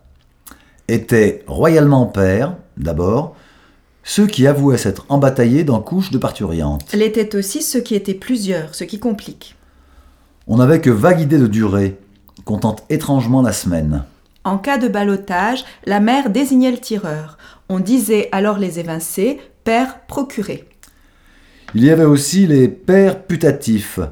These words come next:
Speaker 1: qui prêtaient le nom sans la fortune aux enfants des catins dont le royalement père se refusait.
Speaker 2: Il arrivait, bien sûr, qu'un père putatif soit en fait un royalement père qui se cache.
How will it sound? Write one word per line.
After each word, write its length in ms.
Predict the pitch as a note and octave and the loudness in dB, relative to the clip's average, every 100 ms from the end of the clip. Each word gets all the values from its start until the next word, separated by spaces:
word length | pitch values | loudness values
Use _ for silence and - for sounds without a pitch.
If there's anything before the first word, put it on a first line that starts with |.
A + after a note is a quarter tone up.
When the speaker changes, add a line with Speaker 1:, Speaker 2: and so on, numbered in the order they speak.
| - - - _ | -12 -20 -20 _
Speaker 1:
qui 100 | - | -4
prêtaient 380 | A2 - D3+ D3 | -4 0 2 4
le 80 | C3+ | 6
nom 360 | C3+ B2 A#2+ - | 6 4 2 -4
sans 240 | - - | -6 -2
la 100 | F#3 | 0
fortune 460 | C#3+ F#2+ - - B2 | 0 -4 -4 -2 0
aux 160 | G#2 A#2 | 2 0
enfants 240 | D3 C#3 | 0 0
des 100 | A2+ | 0
catins 460 | A#2 G2 - G#2+ D#3 | -2 -4 -2 -2 -2
dont 160 | A2+ | -2
le 100 | F#2 | -2
royalement 580 | E2+ E2+ C#3+ C#3+ B2 A2+ | -2 0 0 2 0 -2
père 500 | G#2+ A2+ B2 D3 C3+ - | -2 -2 0 -2 -6 -14
se 160 | - F#3 | -8 -4
refusait. 640 | D#3+ D3+ A2 C#2 C2 - _ _ _ _ _ | -2 -4 -6 -6 -8 -10 _ _ _ _ _
Speaker 2:
Il 140 | F3+ | -6
arrivait, 420 | F3 E3+ E3 F3+ A3 | -6 -6 -4 -2 -2
bien 180 | F3+ | -4
sûr, 400 | E3+ - A#3+ C#4+ | -8 -4 0 0
qu'un 160 | C#4+ F3+ | -2 -6
père 240 | E3 A3+ | -4 -6
putatif 600 | A3+ F#3+ D#3 - B3+ C4+ - - _ | -8 -12 -12 -4 -2 -2 -10 -20 _
soit 320 | - F3+ F3 | -8 -8 -6
en 80 | E3 | -8
fait 280 | E3 C#4 G3 | -4 -4 -4
un 60 | |
royalement 520 | E3 G3+ G#3+ G3+ F#3 | -4 0 2 0 -2
père 380 | E3+ B3 B3+ - | 0 -2 -2 -8
qui 120 | - | -16
se 160 | - A3 | -6 -4
cache. 600 | A3+ D#3+ E3 - - - | -4 -8 -10 -14 -16 -18